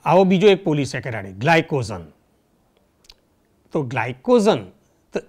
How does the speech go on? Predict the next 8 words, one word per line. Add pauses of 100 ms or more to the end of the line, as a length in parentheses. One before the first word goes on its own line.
એનું (160)
બંધારણ (240)
amylopectin-ને
સમાન
જ
હોય
છે, (1600)
પણ